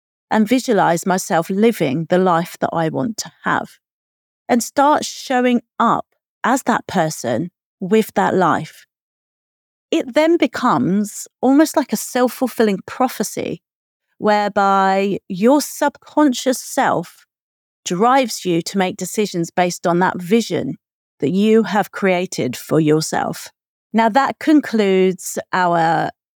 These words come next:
conversation today into building resilience and fostering a growth mindset within the ever-evolving business world. So remember that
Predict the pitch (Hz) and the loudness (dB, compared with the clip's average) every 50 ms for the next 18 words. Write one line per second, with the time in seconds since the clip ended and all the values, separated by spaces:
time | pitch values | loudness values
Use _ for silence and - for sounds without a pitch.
0 | _ _ _ _ - - 214 190 180 185 175 - 185 165 170 165 - - - 156 | _ _ _ _ -2 0 0 2 2 0 -2 -2 -4 -4 -4 -6 -8 -6 -6 -4
1 | 156 - - 185 170 190 165 151 151 156 151 156 - - - 180 180 180 - - | -4 -4 -6 -6 -2 -2 -2 0 0 -2 -2 -2 -4 -4 -4 -2 -2 -4 -4 -2
2 | - 180 175 175 170 - - - 214 202 190 - 190 180 175 170 156 170 156 165 | 0 0 2 2 0 0 0 0 2 2 2 2 0 0 0 0 0 0 0 0
3 | 165 160 - - - 175 165 - - 170 165 - - 156 156 156 147 - 156 147 | 0 -2 -2 -4 -6 -8 -6 -2 -2 -2 -2 -2 -4 -4 -2 -2 -2 0 0 -2
4 | 156 - - 175 147 139 143 156 151 - - 151 127 - - - - - _ _ | -2 -2 -2 -2 0 0 0 0 -2 -4 -4 -6 -6 -6 -8 -12 -20 -20 _ _
5 | _ _ _ _ _ _ _ _ 208 240 262 226 285 294 269 262 277 - - - | _ _ _ _ _ _ _ _ 2 2 4 4 4 4 6 6 4 4 2 0
6 | 202 202 - 202 202 180 175 180 165 165 - 175 170 165 - - 175 - - 160 | -2 0 0 0 0 0 2 2 0 0 0 -2 -4 -4 -4 -4 -4 -4 -4 -6
7 | 151 - - - 147 131 92 - - - - - _ _ _ _ _ _ - - | -8 -8 -6 -4 -2 0 0 0 -2 -6 -10 -14 _ _ _ _ _ _ -10 -6
8 | - 254 254 262 - - - _ _ _ _ _ _ _ _ _ - 247 302 330 | -4 -2 -2 -2 -4 -6 -10 _ _ _ _ _ _ _ _ _ -2 0 2 4
9 | 311 294 247 202 175 - 151 - - - | 6 6 4 4 2 0 0 0 -2 -2